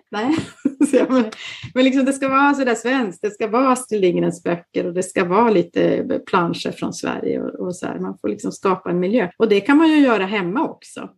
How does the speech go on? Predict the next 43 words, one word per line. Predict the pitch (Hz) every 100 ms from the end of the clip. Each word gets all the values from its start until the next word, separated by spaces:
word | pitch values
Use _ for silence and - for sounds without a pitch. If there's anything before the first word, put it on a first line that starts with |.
| _ -
Och | 226
man | 240
kan | 233 240
ha | 233 233 214 202 190 -
appar, | 254 - - 226 277 -
alla | 254 233
dessa | 214 214 202
fantastiska | 202 190 233 - 196 -
appar | - - -
som | 202 220 214
finns | 202 196 202
idag | 190 185
med | 185
olika | 185 170 175
spel | 170 - - 180 185 220 233
på | 233 233
svenska. | 240 233 220 220 - 226 226 - _
Jag | - 226 220
vet | 202 240 262 262
att | 240
många | 247 226 220
familjer | 220 214 202 190
ser | 185 190
till | - 190 180
att | 180 - 202
höra | 185 180 -
av | 180 185
sig, | - 190
det | 170 170
är |
enkelt | 175 175 208 202 -
idag, | 196 202 202
med, | 202 185
via | 190 185
Zoom | - 190 190
eller | 185 180
via | 185 175
Skype | - 196 185 185
eller | 180
vad | 180 180
som | 185
helst | 180 175 -
med, | 190 175